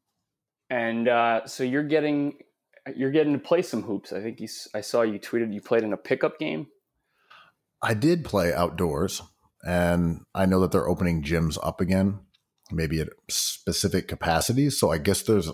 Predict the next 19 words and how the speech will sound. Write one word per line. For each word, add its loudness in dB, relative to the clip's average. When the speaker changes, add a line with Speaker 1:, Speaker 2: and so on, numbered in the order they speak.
Speaker 2:
now 2
a -2
possibility -2
for -8
playing -4
indoors -2
that -4
there -4
has -6
not -2
been -2
previously, 0
but 2
I 4
have 2
not 0
done 0
that -8
yet. -12